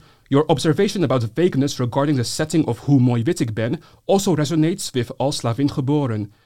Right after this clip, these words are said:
because yet again we have a story that is playing out in an unspecified setting. In the book's prologue, the author, Marianne Hoefnagel, actually states that it is set in the seventeenth or eighteenth century. Further,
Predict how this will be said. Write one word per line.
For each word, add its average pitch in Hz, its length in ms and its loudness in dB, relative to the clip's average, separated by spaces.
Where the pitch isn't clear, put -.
because 135 300 -2
yet 180 200 0
again 147 320 0
we 127 120 0
have 147 140 -2
a 123 40 -2
story 156 380 0
that 113 120 -6
is 117 120 -6
playing 156 420 0
out 139 220 -2
in 127 100 2
an 123 160 -2
unspecified 139 640 -4
setting. 110 500 -6
In 160 140 6
the 160 100 2
book's - 520 -4
prologue, 139 520 0
the - 160 2
author, 180 580 0
Marianne 123 460 2
Hoefnagel, 135 760 -2
actually 160 300 0
states 180 340 -4
that - 160 -4
it 139 80 -4
is 127 80 -2
set 180 240 -2
in 139 120 -2
the 131 80 0
seventeenth 165 600 -2
or 123 220 -2
eighteenth 156 300 0
century. 120 540 -2
Further, 131 520 2